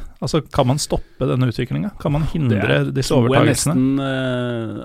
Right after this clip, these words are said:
Speaker 2: andre vet mye bedre enn meg, fordi at jeg er jo ikke, jeg er jo ikke, jeg kan jo ikke liksom id-, altså, nå må jeg bare si det jeg tror, <laughs> og så får dere korrigere meg. Eh, ikke sant? Hvis man, ja, det, det må jo handle om hvilke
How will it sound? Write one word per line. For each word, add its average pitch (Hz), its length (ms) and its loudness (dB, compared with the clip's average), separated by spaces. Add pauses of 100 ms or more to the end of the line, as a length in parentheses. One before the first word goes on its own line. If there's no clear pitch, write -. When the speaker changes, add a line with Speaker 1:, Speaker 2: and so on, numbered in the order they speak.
Speaker 2:
andre 117 400 0
vet 107 300 -2
mye 92 320 -2
bedre 87 220 -2
enn 90 60 -6
meg, 80 200 -4
fordi 104 160 -6
at 92 80 -6
jeg 98 160 -4
er 85 160 -2
jo 82 80 -6
ikke, 95 600 -6
jeg 95 120 -8
er 87 200 -8
jo 82 120 -8
ikke, 90 720 -8
jeg 101 140 -10
kan 95 220 -6
jo 90 80 -6
ikke 110 120 -8
liksom 107 160 -4
id-, 101 260 -6
altså, 120 220 -4 (840)
nå 123 220 -2
må 123 140 -2
jeg 113 80 0
bare 104 100 0
si 110 140 -2
det 101 120 -2
jeg 104 180 -2
tror, 156 340 2 (160)
<laughs> - 200 -6
og 107 60 -6
så 110 160 -4
får 113 140 -2
dere 92 180 -2
korrigere 92 420 -4
meg. 95 200 0 (200)
Eh, 110 220 -6
ikke - 120 -6
sant? 127 180 -2 (100)
Hvis 117 220 0 (100)
man, 160 260 2
ja, 127 80 -4
det, 139 140 0 (160)
det 135 100 0
må 113 360 6
jo 135 80 4
handle 104 460 0
om 110 240 0
hvilke 98 280 -2